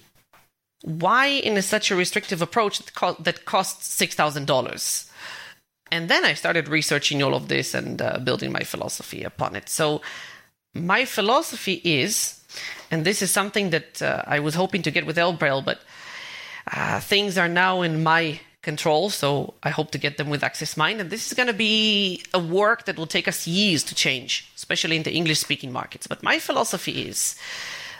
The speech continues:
that the current assistive technology market that all of us are using, uh, the products from,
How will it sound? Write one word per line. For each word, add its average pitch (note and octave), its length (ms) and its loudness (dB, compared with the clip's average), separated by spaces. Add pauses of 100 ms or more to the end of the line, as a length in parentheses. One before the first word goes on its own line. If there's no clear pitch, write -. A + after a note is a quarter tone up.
(120)
that F3+ 180 0
the G3 60 2
current D#4+ 440 2
assistive B3+ 440 0
technology G3+ 560 0
market E3+ 460 2
that - 220 -12
all B3 240 4
of G#3+ 120 0
us F#3 160 2
are E3+ 100 6
using, D#3+ 720 2 (120)
uh, C#3+ 140 -2
the C#3+ 100 -6
products - 400 0
from, D#3+ 380 -2